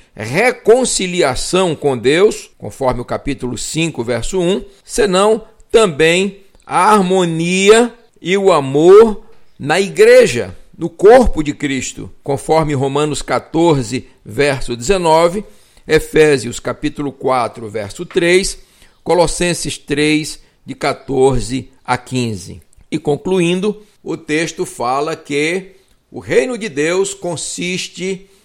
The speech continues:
na alegria, no gozo,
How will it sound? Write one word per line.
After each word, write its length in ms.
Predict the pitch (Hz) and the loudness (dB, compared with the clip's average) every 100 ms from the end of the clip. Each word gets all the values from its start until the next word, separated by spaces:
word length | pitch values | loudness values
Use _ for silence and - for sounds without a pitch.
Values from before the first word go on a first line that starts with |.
| _ _ | _ _
na 380 | 120 156 180 - | -8 -4 -4 -2
alegria, 1200 | 160 180 180 156 123 165 180 175 175 170 170 165 - _ _ | -2 0 0 -2 -4 -4 -4 -2 2 2 0 -8 -18 _ _
no 220 | 135 180 | -4 -4
gozo, 880 | 139 151 175 175 170 123 170 175 | 0 2 4 4 2 0 0 0